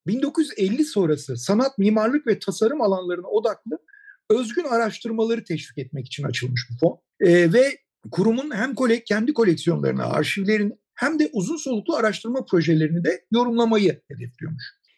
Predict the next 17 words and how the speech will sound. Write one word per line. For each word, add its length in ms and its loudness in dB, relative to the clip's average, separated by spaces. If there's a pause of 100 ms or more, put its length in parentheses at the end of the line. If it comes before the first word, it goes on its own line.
(160)
İki 240 0
aşamada 400 0
tamamlanacak 640 -2
başvuru 360 -4
süreci. 500 -6 (640)
Seçilen 400 0
araştırma 480 0
projelerinin 460 0
her 360 -2
birine 360 -6
otuz 340 -8
beş 280 -4
bin 140 -2
liralık 340 -2
fon 200 0
desteği 360 -8
sağlanacak. 680 -6